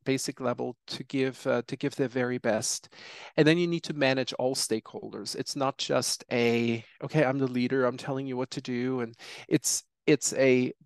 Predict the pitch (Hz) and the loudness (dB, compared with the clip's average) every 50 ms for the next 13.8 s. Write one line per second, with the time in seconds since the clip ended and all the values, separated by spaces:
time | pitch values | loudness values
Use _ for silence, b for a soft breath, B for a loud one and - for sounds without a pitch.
0 | _ - 160 143 131 135 139 143 - - 139 131 127 131 131 127 - - - 131 | _ -2 0 2 4 4 4 4 2 0 0 0 2 0 0 -2 -4 -6 -6 -6
1 | 123 127 123 - - 123 - - 131 - 151 143 - - 151 131 - - - 131 | -6 -6 -8 -8 -10 -10 -10 -12 -4 -2 -2 -2 0 -2 -2 0 0 0 0 -2
2 | 127 - - - 135 131 127 123 123 127 127 127 - - 135 123 123 127 123 120 | -2 -4 -6 -8 -8 -6 -6 -6 -8 -8 -8 -8 -6 -4 -2 -2 0 0 0 -2
3 | 120 120 127 - _ _ _ _ - 131 127 127 104 113 113 - - - 135 - | -2 -6 -8 -14 _ _ _ _ -2 0 0 0 -2 -4 -6 -6 -2 -2 -2 -2
4 | - - - B B B B B B B B - 165 160 156 - 156 151 - 180 | -2 -6 -10 B B B B B B B B 4 4 6 6 6 4 4 4 4
5 | 165 - 160 - - 185 190 175 - - - 156 131 127 - - - - 147 - | 2 2 -2 -2 2 2 0 0 0 0 0 0 0 0 -2 -8 -12 -12 -12 -6
6 | - - 143 - - - 143 131 131 135 135 131 123 123 127 127 123 - - - | -2 -2 -2 -2 -2 -4 -6 -4 -4 -4 -2 -2 0 0 0 0 -2 -6 -8 -4
7 | - - 175 175 175 170 - 170 151 139 - - - 170 156 139 139 - - 123 | 0 2 2 4 2 2 2 2 2 2 0 -2 -4 -2 0 0 0 0 -4 -6
8 | - 139 135 - - 135 127 123 - 131 131 127 131 131 143 151 B B B B | -6 -6 -6 -6 -6 -10 -10 -10 -8 -8 -8 -6 -6 -8 -10 -10 B B B B
9 | B B B B B B B B B B _ _ _ _ - - - - - _ | B B B B B B B B B B _ _ _ _ -20 -20 -20 -20 -20 _
10 | _ _ - - 190 190 196 202 196 202 202 190 - B B B B B B B | _ _ -4 0 4 6 8 8 8 6 6 2 0 B B B B B B B
11 | B _ _ _ _ - 202 196 240 240 208 226 208 214 185 190 196 180 180 180 | B _ _ _ _ 4 6 6 6 4 2 0 0 0 0 0 2 2 2 0
12 | - - - 87 92 - 131 139 139 139 131 131 127 135 135 131 - 139 135 - | -2 -2 -2 -2 -2 -2 0 2 4 6 6 6 6 6 4 4 2 0 0 0
13 | - - - - 185 190 190 185 170 156 151 147 143 139 143 139 | -6 -12 -4 0 0 0 2 2 2 2 4 4 4 4 4 2